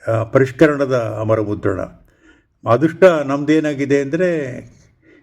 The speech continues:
ಮೊದಲನೆಯ ಬಾರಿ ಪ್ರಕಟ ಆದಾಗಲೂ ನೀವು ಸಂಪಾದಕರಲ್ಲಿ ಒಬ್ಬರಾಗಿದ್ರಿ, ಹೆರಂಜೆ ಅವರ ಜೊತೆಗೆ.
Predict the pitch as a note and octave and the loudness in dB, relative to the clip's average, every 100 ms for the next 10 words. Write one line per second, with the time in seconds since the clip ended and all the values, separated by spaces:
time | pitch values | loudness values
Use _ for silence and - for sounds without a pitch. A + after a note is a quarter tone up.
0 | _ B2+ D3 E3+ E3+ D#3+ D3+ C3+ A#2 A#2 | _ 2 2 2 0 0 -2 -6 -12 -10
1 | - C3 D3 D3 C#3+ D3 C#3 C3+ C#3+ C#3 | -2 2 2 0 -2 -2 0 0 0 0
2 | C#3 D3 E3+ D3 C3 A#2+ A2+ A#2 C3+ C3 | -2 0 -2 -2 -4 -4 -2 0 2 0
3 | - B2+ A2 A2+ A2+ G2+ F#2+ A2+ A2 A2 | 0 -2 0 0 0 -4 -4 -2 0 -2
4 | A#2 A2 A2 G2 F2+ F2 F#2 | -2 -2 -2 -4 -4 -4 -8